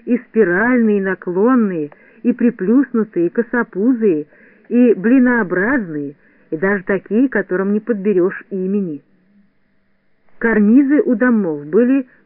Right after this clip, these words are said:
тоже и прямые, и косые, и кривые, и ломаные, и зигзагообразные. У одних домов колонны находились не внизу, как полагается, а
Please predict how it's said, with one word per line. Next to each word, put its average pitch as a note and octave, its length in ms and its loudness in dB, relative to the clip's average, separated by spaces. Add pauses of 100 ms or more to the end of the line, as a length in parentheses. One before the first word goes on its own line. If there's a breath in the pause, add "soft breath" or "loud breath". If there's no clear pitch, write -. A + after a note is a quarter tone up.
(100)
тоже G#3 400 4
и - 20 -8
прямые, G#3+ 640 0
и - 20 -6
косые, G#3+ 640 -4
и - 20 -4
кривые, G#3+ 600 0
и - 20 4
ломаные, G3+ 680 0 (200 soft breath)
и A#3 120 -2
зигзагообразные. E3 1200 -4 (1160)
У G#3+ 80 4
одних A3 380 4
домов A3 340 0
колонны G#3+ 440 0
находились G#3 680 -2
не G#3 140 0
внизу, G#3 360 0
как - 180 -4
полагается, D#3+ 800 -8 (380 loud breath)
а C#4 160 0